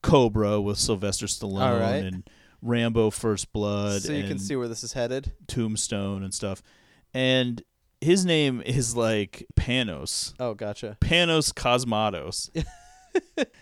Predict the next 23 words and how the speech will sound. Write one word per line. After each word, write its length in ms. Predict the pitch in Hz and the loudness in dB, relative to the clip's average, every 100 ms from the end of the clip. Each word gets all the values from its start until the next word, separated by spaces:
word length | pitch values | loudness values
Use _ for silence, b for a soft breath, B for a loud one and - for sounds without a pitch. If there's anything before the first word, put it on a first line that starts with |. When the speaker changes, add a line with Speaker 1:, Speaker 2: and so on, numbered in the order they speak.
| B - | B -4
Speaker 1:
His 120 | 147 | 2
name's 220 | 170 165 | 2 2
Panos 400 | - 143 147 147 | 2 2 0 0
Cosmatos. 880 | 139 131 120 113 110 107 107 - - - | 0 0 0 0 0 0 -2 -6 -12 -4
Uh, 260 | 113 110 | 0 2
it 80 | 110 | 0
stars 320 | - 135 127 | 2 2 2
Nicolas 320 | 127 120 123 - | 0 -2 -4 -2
Cage, 500 | 113 110 107 107 - | 0 2 2 -2 -6
Andrea 580 | 117 117 120 113 110 104 - _ 110 | -6 -4 -2 0 0 -2 -10 _ -14
Risebrow, 1040 | 101 98 113 127 127 113 117 113 110 117 - | -8 -4 -4 -6 -4 -2 0 0 0 -4 -6
Speaker 2:
Yep. 280 | 147 123 147 _ _ - | -2 -2 -4 _ _ -4
Speaker 1:
and 80 | 120 | 0
then 80 | 117 | 0
a 40 | |
bunch 300 | 98 120 135 | 2 2 2
of 80 | 143 | 0
people 260 | 151 127 117 | 0 2 0
that 120 | 101 | 0
you 100 | 117 | -2
don't 160 | 117 | -2
really 380 | 107 110 107 107 | -2 -2 0 -2
know. 680 | 104 107 104 104 104 104 | -2 -2 0 0 0 -2